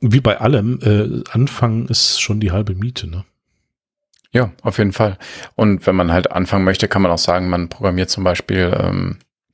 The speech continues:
Speaker 2: ein kleines Textadventure oder ein kleines... Äh, ein textbasiertes Spiel oder auch selbst ein, ein kleines, äh, Browser-Game, wo man vor allem eben backendseitig Features einbaut, die man dann mit Go umsetzt. Also da geht ja einiges.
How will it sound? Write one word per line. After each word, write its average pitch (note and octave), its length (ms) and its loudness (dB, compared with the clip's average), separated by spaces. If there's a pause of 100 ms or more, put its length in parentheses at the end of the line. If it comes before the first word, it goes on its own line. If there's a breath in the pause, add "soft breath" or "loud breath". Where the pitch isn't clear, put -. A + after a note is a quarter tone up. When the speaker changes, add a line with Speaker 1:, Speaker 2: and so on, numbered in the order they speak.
(720)
Speaker 2:
ein G#2 80 -4
kleines F2 320 -2
Textadventure - 640 -2
oder E2 80 0
ein E2+ 60 -4
kleines... E2+ 440 0
Äh, G2 300 -6 (480)
ein F#2 180 -2
textbasiertes - 600 -2
Spiel A2 220 -2
oder F2+ 240 4
auch E2+ 80 -2
selbst - 380 0
ein, F#2+ 180 -2
ein - 200 -12
kleines, F#2 440 -2
äh, F#2+ 180 -2
Browser-Game, E2+ 680 0
wo F2 80 -4
man E2+ 340 -4 (520 loud breath)
vor F#2 200 2
allem F2+ 220 0
eben F2+ 400 -4
backendseitig F2 640 -2
Features F2+ 400 -2
einbaut, F2 420 -2
die G2 60 -2
man F2 140 2
dann F2 100 2
mit F2 140 -4
Go G2 160 -2
umsetzt. - 560 -4
Also - 200 -4
da - 120 -4
geht - 180 -8
ja D#2 140 0
einiges. - 520 -4